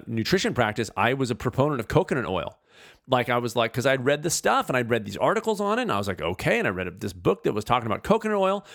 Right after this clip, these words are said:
and I was like, "Okay, great, coconut oil." And I s-, was, I was recommending it, and, but it, I got a little deeper on it the last few years, and I was really like, "Holy crap." I got swept up into that madness. It's junk food. Do I have stuff with coconut oil in it on occasion? Yes.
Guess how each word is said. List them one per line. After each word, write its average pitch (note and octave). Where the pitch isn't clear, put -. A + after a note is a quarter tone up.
and C#3
I D#3
was D#3+
like, F3
"Okay, B3+
great, A#3+
coconut B3+
oil." G2+
And A#2+
I C3+
s-, -
was, G#2+
I -
was F#2+
recommending A3
it, A3+
and, A2+
but -
it, D#3
I B2
got D#3
a -
little G3+
deeper B3
on G#3
it A2+
the A#2
last G2+
few A2+
years, F#2+
and G#2
I G2
was G#2+
really C3+
like, B2+
"Holy G3+
crap." A#3+
I A2
got D#3
swept -
up F3+
into F3+
that G#3+
madness. B2+
It's E3+
junk B3
food. A2+
Do D3
I C#3+
have E3
stuff F3
with F3
coconut F3+
oil F3
in F3+
it F#3+
on E3
occasion? F3
Yes. A#2+